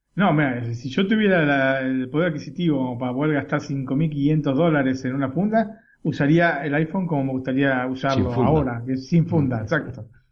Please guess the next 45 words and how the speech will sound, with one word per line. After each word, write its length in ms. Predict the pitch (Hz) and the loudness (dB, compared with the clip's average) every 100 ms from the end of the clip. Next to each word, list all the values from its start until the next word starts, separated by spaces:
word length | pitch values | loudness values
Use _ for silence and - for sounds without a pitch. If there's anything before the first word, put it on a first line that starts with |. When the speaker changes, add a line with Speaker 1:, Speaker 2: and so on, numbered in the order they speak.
| _ _ _ | _ _ _
Speaker 1:
Exacto, 420 | - 143 131 117 | -4 -4 -2 -6
poder 200 | 127 135 | -4 -2
ver, 140 | 139 139 135 | 0 0 -2
este, 120 | 135 | -4
toda 160 | 147 139 | 0 2
la 60 | |
belleza 340 | 135 131 151 143 | 2 0 -2 0
del 100 | 131 | -2
teléfono 640 | 135 135 139 160 151 135 - _ _ | -2 -2 0 0 -2 -6 -16 _ _
sin 220 | _ - | _ -8
necesidad 420 | 131 120 117 131 131 | -6 -6 -4 2 2
de 40 | |
arruinarlo 420 | 131 131 131 131 | 2 2 2 2
con, 160 | 123 123 | 0 -2
con 100 | 120 | -4
una 160 | 120 117 | -6 -4
funda, 320 | 143 131 117 | -2 0 -2
porque 180 | 120 117 | -4 -4
por 120 | 120 | -2
más 140 | 135 | 0
linda 220 | 139 139 131 | 0 0 0
que 80 | |
sean 140 | 127 131 | 0 0
las 120 | 127 | -2
fundas, 460 | 139 143 147 151 - _ _ _ _ _ _ _ _ _ _ | -2 -2 0 -2 -6 _ _ _ _ _ _ _ _ _ _
la 120 | - 127 | -6 -4
función 360 | 135 120 139 | -4 -2 0
es 120 | 127 123 | 0 -2
otra, 280 | 123 117 110 | -4 -4 -4
no 100 | 123 | -4
es 120 | 120 | -4
hacerlo 320 | 120 120 120 | -4 -2 0
lindo 220 | 123 127 | 2 2
el 80 | 127 | 0
teléfono, 720 | 127 131 135 143 156 165 - - | 2 0 2 2 2 0 -8 -8
que 100 | 127 | -6
ya 160 | 117 127 | -2 2
es 60 | |
lindo 200 | 139 135 | 2 2
de 60 | 127 | 0
por 180 | 139 139 | 0 -2
sí, 400 | 131 131 - _ _ | 0 -2 -4 _ _
sino, 420 | - 117 113 113 | -10 -4 -2 -2
este, 300 | - - 101 | -4 -8 -8
protegerlo. 720 | 107 110 113 110 107 90 | -6 -4 -2 0 -2 -4